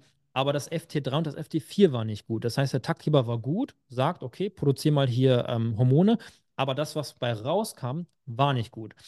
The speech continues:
Das heißt, was man sich dann ergänzend noch anschauen sollte, und das war auch die Frage, die wir bekommen haben, "Hey, was machst denn du jetzt überhaupt?", ist, ich schaue mir die Bausteine an der Schilddrüse. Das heißt, das, was sozusagen zur Konvertierung beziehungsweise zum Baustein für das F T vier und das F T drei ist,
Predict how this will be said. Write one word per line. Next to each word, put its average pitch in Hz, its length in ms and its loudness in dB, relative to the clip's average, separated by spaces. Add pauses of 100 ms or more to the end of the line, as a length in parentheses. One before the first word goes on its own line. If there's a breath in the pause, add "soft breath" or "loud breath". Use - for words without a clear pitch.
(400 loud breath)
Das 120 140 -4
heißt, 151 340 -2 (680)
was 135 220 2
man 139 140 -2
sich 131 140 -6
dann 151 140 -4
ergänzend 147 360 -4
noch 127 120 -6
anschauen 156 380 0
sollte, 170 280 -6
und 143 100 -6
das 120 140 -6
war 127 80 -6
auch 131 100 -10
die 131 100 -6
Frage, 131 300 -2
die 120 280 -8
wir 117 120 -2
bekommen 156 360 0
haben, 165 140 0
"Hey, 135 280 0
was 120 180 -2
machst 156 360 0
denn 147 80 -4
du 117 100 -4
jetzt 113 160 -6
überhaupt?", 117 500 -2
ist, 196 260 0 (300 loud breath)
ich 131 140 0
schaue 151 140 0
mir 160 100 4
die 160 80 2
Bausteine 139 600 -2
an 110 100 -8
der 110 80 -8
Schilddrüse. 110 420 -4
Das 110 160 -6
heißt, 131 300 -2
das, 185 240 2
was 165 160 -2
sozusagen 143 600 -2 (420 loud breath)
zur 180 280 -2
Konvertierung 175 880 -2
beziehungsweise 123 1000 0
zum 160 280 -2
Baustein 147 520 -4
für - 120 -8
das 139 220 -2
F 143 160 -6
T 123 140 -6
vier 190 360 -4
und 131 120 -2
das 123 100 -4
F - 140 -8
T 131 100 -4
drei 123 300 2
ist, 165 200 -2